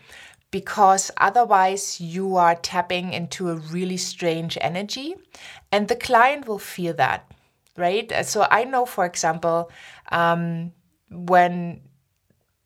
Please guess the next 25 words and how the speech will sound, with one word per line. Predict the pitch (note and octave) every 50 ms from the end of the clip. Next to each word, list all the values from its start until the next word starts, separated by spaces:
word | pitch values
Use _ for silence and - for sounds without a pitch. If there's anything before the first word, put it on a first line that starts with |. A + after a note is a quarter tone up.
| - - -
in, | - F3+ F#3 F#3 F3+ - - -
well, | D#3 F3+ F#3 F3 F3 F3 - -
luckily | - G3+ A3+ C#4+ D4+ - A3 F#3+ F3 D#3+
in | B2 E3 E3+
the | E3+
past, | E3+ - - - A3 F3 C3+ B2+ B2+ - -
but | F3+ E3+
it | F3+ F3+ - -
took | - C4 C4 -
me | A3 A3
quite | A3 - - G#3 F#3 F3+ F#3 F#3
a |
while | F3 E3+ E3 D#3+ D#3+
to | D#3+ -
figure | - - - F#3 E3 E3 D#3+
that | D3 D3 D3+
out. | E3+ F3+ D3 - - C3+ C3+ - - - - - - - -
So | - - A3
when | G#3 G3 G3 G#3 B3
a | C4
client | - - C4+ B3+ B3 B3 A#3 A3 A3+
started | - - - G#3 F#3+ F#3+ G3 G3 G3 -
to | - F#3+
be | E3 D#3+ F3+ F3
interested, | - - - E3+ F3 F3+ - - A#3 - - - - C4+ C4+ D4+